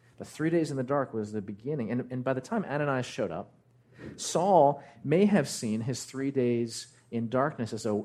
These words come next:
as a powerful way of identifying with his Savior, who spent three days in the darkness of the tomb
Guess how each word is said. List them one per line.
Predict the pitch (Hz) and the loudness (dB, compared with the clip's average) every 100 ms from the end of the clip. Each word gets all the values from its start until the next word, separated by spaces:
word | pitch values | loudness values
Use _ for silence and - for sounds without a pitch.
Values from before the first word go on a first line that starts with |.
| 117 | -4
as | 113 | -4
a | 101 95 - - | -4 -6 -12 -20
powerful | - - 175 175 156 | -14 2 4 4 4
way | 147 | 4
of | 113 | 4
identifying | 120 127 143 - 123 120 | 2 0 -2 -2 -2 -2
with | 113 120 | -4 -6
his | 107 | -8
Savior, | - 151 180 139 110 | -4 0 0 -2 -4
who | 120 | -6
spent | - 131 117 | -4 -4 -4
three | - 143 | -6 -2
days | 139 123 123 | 0 0 0
in | 120 | -2
the | 107 | -2
darkness | 123 123 123 - | -2 -2 -4 -8
of | 101 | -10
the | 104 | -10
tomb | - 214 170 104 85 | -6 -4 -2 -2 -4